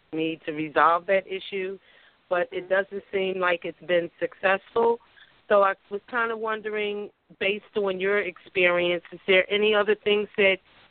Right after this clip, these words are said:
you might suggest that I can do, um, herbally that may help me to resolve this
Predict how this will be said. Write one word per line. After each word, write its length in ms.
you 200
might 280
suggest 560
that 140
I 140
can 240
do, 640
um, 680
herbally 640
that 260
may 220
help 220
me 220
to 340
resolve 480
this 160